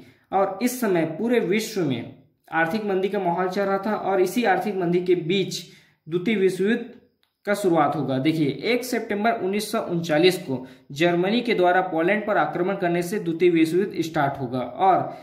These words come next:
तीन सितंबर उन्नीस सौ उनचालीस को द्वितीय विश्व युद्ध में भारत शामिल होगा। देखिए, द्वितीय विश्व युद्ध में भारत के वायसराय लिन लिथिगो ने भारत के विधानमंडल की अनुमति के बिना भारत को द्वितीय विश्व युद्ध में शामिल कर लिया, जिसके कारण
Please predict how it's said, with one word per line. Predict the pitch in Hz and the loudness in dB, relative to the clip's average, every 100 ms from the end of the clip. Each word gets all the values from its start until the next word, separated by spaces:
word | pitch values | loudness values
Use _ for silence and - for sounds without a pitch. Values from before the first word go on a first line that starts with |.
| - _ _ - | -20 _ _ -4
तीन | 233 294 269 | 2 2 2
सितंबर | 233 - 214 202 233 | -2 -4 -2 0 0
उन्नीस | - 190 208 - | 0 -2 -2 -2
सौ | |
उनचालीस | 196 170 160 180 180 | -2 0 4 4 2
को | 151 131 - - | -4 -6 -8 -10
द्वितीय | 170 190 247 | -4 0 0
विश्व | 226 220 208 | 0 0 0
युद्ध | 202 | -2
में | 208 175 | 0 0
भारत | 160 170 | 2 2
शामिल | - 156 151 | 2 0 0
होगा। | 135 123 123 | 0 -2 -2
देखिए, | 139 156 139 - _ _ _ _ _ - | -2 0 -2 -6 _ _ _ _ _ -4
द्वितीय | 156 196 262 262 | 2 4 6 4
विश्व | 233 220 196 | 4 0 0
युद्ध | 202 175 | 0 0
में | 165 147 | 0 0
भारत | 139 160 202 - | 0 2 2 0
के | 226 | 0
वायसराय | 165 156 185 185 165 147 147 | 2 4 4 2 0 0 0
लिन | 165 226 | 0 0
लिथिगो | 220 214 196 175 196 | 0 -2 -2 0 0
ने | 160 | -2
भारत | 143 156 175 220 - | -2 0 2 2 0
के | 208 | 2
विधानमंडल | 175 165 180 196 185 175 190 | 2 2 0 0 0 0 0
की | 190 | -2
अनुमति | 180 170 160 160 160 | -4 0 0 0 0
के | 190 170 | 2 2
बिना | 160 170 165 - - - - | 4 4 2 -2 -12 -18 -14
भारत | 147 160 185 233 233 185 | -8 0 2 2 0 0
को | |
द्वितीय | 165 165 170 220 | 2 0 0 0
विश्व | 208 - 185 | -2 -2 0
युद्ध | 196 180 | 0 0
में | 190 | -2
शामिल | 180 156 185 175 | 0 2 4 4
कर | 160 | 2
लिया, | 139 139 | 0 0
जिसके | 139 151 170 - 269 | 0 0 -2 0 0
कारण | 262 175 175 175 | 0 4 4 4